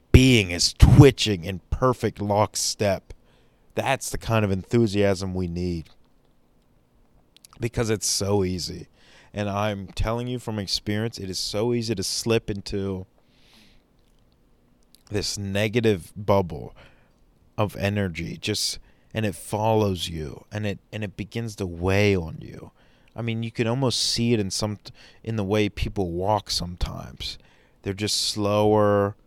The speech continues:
They shuffle their feet more. Their head's down. Their shoulders are down. And you can just feel the weight of the world on them.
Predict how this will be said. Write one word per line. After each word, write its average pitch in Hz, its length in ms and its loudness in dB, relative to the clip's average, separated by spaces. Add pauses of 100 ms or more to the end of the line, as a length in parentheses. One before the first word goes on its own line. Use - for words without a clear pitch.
(420)
They 98 220 -2
shuffle 113 520 -2
their 98 160 0
feet 110 440 0
more. 107 720 0 (640)
Their 95 160 0
head's 101 480 0
down. 104 520 0
Their 95 100 -10
shoulders 110 720 -2
are 101 100 0
down. 101 760 0 (1040)
And 110 320 -8 (100)
you 113 160 -14
can 139 160 -6
just 117 200 -6
feel 123 460 -4
the 101 100 -4
weight 98 380 0
of 98 120 -4
the 95 100 0
world 92 420 0
on 95 300 -4
them. - 340 -12